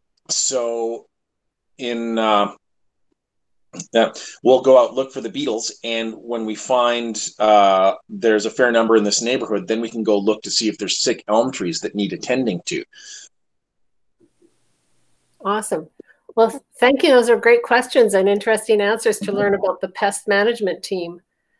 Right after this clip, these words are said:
Speaker 2: So my challenge for you today, the students that are watching, is to get outside and explore and look for some of these urban critters. Maybe you'll look under a rock or on a sidewalk or in a garden.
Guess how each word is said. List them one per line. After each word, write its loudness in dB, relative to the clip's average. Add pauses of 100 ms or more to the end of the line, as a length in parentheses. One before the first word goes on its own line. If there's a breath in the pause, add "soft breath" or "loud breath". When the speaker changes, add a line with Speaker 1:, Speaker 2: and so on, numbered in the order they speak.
(180)
Speaker 2:
So 6
my 6
challenge 0
for 0
you -2
today, 2
the -8
students -2
that 0
are 0
watching, 2
is -2
to -4
get 0
outside 0
and 2
explore -2
and -2
look -8
for -8
some -4
of -4
these -2
urban -2
critters. -8 (420)
Maybe 6
you'll 8
look 6
under 6
a 4
rock 2
or -8
on -10
a -10
sidewalk -2
or -4
in -6
a -12
garden. -2